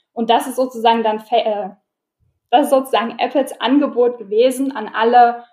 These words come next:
Marketingplattformen und Advertiser, doch mit diesem sozusagen privaten, also,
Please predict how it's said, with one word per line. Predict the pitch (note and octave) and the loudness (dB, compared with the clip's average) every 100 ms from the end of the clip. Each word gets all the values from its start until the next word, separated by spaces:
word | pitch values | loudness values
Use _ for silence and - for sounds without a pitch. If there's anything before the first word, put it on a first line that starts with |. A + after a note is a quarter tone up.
| _ | _
Marketingplattformen | G#3 G#3+ C4+ B3 A#3 A3+ A3 A3+ - G#3 G#3+ A3 A3 | -8 -6 -4 -6 -10 -2 -2 -2 -8 -2 -2 -2 -6
und | G#3+ F#3+ | -12 -4
Advertiser, | - - C#4+ - G#3 G#3+ A#3 A#3+ C4 _ _ _ | -4 -2 -8 -6 -4 -2 0 -2 -6 _ _ _
doch | A#3 A#3+ | 0 0
mit | A#3 A#3 A#3 | -2 -2 -4
diesem | B3 A3 A#3+ A#3+ A#3 A3+ A3+ _ _ _ | -6 -4 -2 0 0 -2 -6 _ _ _
sozusagen | G#3+ F3+ G3+ G3 F#3+ F#3+ G3 _ _ | -20 -20 -8 -4 -4 -6 -16 _ _
privaten, | _ A3 G3 F#3 C#4+ D#4+ C#4+ C4+ | _ -8 -6 -2 -2 0 -4 -2
also, | G#3+ G3 F#3+ | -4 -4 -12